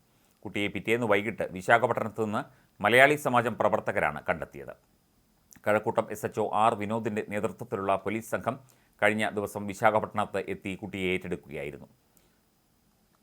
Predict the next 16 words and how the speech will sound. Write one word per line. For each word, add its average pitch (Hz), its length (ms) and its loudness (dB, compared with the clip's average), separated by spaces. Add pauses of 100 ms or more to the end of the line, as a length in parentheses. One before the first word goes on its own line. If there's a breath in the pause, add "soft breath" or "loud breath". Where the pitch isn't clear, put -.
(160)
കോടതി 101 320 2 (140)
നിർദ്ദേശപ്രകാരമായിരിക്കും 107 1040 2 (120)
ഇനി 104 140 -4 (180)
മറ്റ് 101 260 -2 (100)
നടപടികൾ 101 420 0 (120)
എന്നാണ് 92 260 -4 (120)
കരുതുന്നത്. 98 480 0 (640 soft breath)
ട്രെയിനിൻ്റെ 107 400 0 (220)
മുൻനിരയിൽ 113 440 0 (120)
ഒരു 110 100 -2
പറ്റം 117 340 0
പുരുഷന്മാർക്കൊപ്പമാണ് 117 1000 0
കുട്ടി 107 200 -6 (120)
ഉണ്ടായിരുന്നത്. 104 560 2
കുട്ടിക്ക് 107 360 -8
വേണ്ടി 101 160 -4